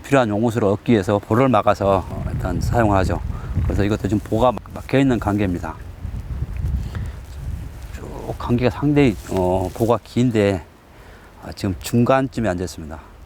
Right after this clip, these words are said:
여기도 막지만은 위로 올라가면 더 막습니다. 상륙적으로 올라가면. 수심도 그 물색이 막기 때문에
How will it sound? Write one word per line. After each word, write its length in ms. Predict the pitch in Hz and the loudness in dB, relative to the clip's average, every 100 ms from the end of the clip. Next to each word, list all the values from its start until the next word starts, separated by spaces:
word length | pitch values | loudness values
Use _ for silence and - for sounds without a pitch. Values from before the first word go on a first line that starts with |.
| - - - - - - | -16 -18 -20 -20 -8 4
여기도 300 | 120 156 156 | 4 6 4
막지만은 600 | 98 - 135 113 110 101 85 | 4 0 0 2 2 -2 -2
위로 180 | 107 123 | 0 2
올라가면 300 | 104 113 95 | 4 4 2
더 160 | - 117 | 2 2
막습니다. 460 | 113 - 95 85 | 2 -2 -10 -10
상륙적으로 500 | - - 127 117 101 | -8 2 2 4 2
올라가면. 300 | 87 87 80 76 - - - - - - - - - | 2 -2 -6 -10 -20 -20 -20 -20 -20 -20 -20 -20 -18
수심도 640 | - 127 131 117 117 117 - | -8 2 4 6 4 4 2
그 80 | 101 | 0
물색이 340 | 101 120 143 | 2 2 4
막기 260 | 101 107 - | 2 0 0
때문에 480 | 127 110 110 120 | 2 2 2 2